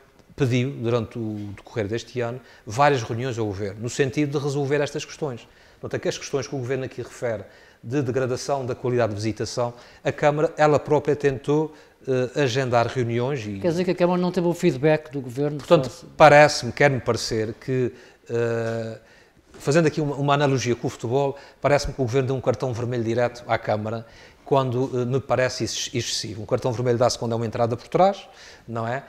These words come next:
Speaker 1: Eh, aqui não
Speaker 2: Mais
Speaker 1: foi uma
Speaker 2: dura,
Speaker 1: entrada,
Speaker 2: mais dura.
Speaker 1: não foi uma entrada dura, portanto, houve, de facto, eh, eh, verificaram situações que, eh,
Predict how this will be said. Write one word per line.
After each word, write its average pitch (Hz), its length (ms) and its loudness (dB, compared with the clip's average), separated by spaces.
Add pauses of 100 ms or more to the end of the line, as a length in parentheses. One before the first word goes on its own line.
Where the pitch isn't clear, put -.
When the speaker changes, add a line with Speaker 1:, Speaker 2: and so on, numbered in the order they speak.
(360)
Speaker 1:
Eh, 120 460 -2
aqui 131 300 -2
não 131 120 -4
Speaker 2:
Mais 147 100 0
Speaker 1:
foi 131 80 4
uma 180 100 6
Speaker 2:
dura, 185 120 8
Speaker 1:
entrada, 135 180 10
Speaker 2:
mais 143 160 4
dura. 151 300 0 (180)
Speaker 1:
não 143 140 0
foi 127 160 -4
uma 127 60 0
entrada 117 320 0
dura, 135 440 2 (280)
portanto, 113 440 -6
houve, 117 200 -4 (100)
de 117 120 -10
facto, - 440 0
eh, 107 460 -8 (380)
eh, 107 260 -6 (200)
verificaram 117 540 -4
situações 113 800 -8 (380)
que, - 120 -6
eh, 107 840 -2